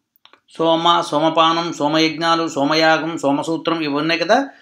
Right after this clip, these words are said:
సోమం అంటే ఏమిటి? ఫస్ట్ సోమ అంటే ఏమిటో చూద్దాం. సోమ అంటే శ్రమము, పరాక్రమము, ఈ రెండు అర్థాలు ఇచ్చాడు సోమ అంటే. అట్లా మనము సోమ,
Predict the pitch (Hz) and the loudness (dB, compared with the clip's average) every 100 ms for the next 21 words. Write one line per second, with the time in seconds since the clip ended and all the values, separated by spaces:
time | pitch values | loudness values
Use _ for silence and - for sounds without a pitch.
0 | _ - 151 160 165 156 147 151 147 143 | _ -4 0 2 2 0 0 -2 -2 -6
1 | 143 - - 160 160 180 170 175 185 175 | -8 -14 -4 -4 -4 -4 0 2 4 2
2 | 143 135 120 - 98 - - _ _ _ | 2 -2 -2 -10 -12 -12 -20 _ _ _
3 | _ _ _ _ _ _ _ - - _ | _ _ _ _ _ _ _ -20 -20 _
4 | _ _ _ _ _ _ _ _ _ _ | _ _ _ _ _ _ _ _ _ _
5 | - - 180 180 196 165 156 190 156 - | -12 0 2 4 4 2 0 -4 -8 -12
6 | _ - - - 143 143 151 156 165 - | _ -12 -8 -2 2 4 2 0 -2 -4
7 | - _ _ - 131 139 147 151 - 135 | -14 _ _ -2 4 6 4 2 -2 0
8 | 120 113 120 - _ _ _ _ _ _ | 2 0 -4 -8 _ _ _ _ _ _
9 | _ - 139 143 139 - 139 - - - | _ -2 2 2 2 2 0 0 -12 -16
10 | - 131 113 101 - - - _ _ _ | -6 -6 -4 -6 -8 -18 -20 _ _ _
11 | _ - _ _ _ 165 185 185 170 165 | _ -20 _ _ _ -8 -4 -2 0 0
12 | 135 127 139 - _ - 165 165 170 170 | 0 -2 -4 -14 _ -6 0 2 4 4
13 | 190 | 2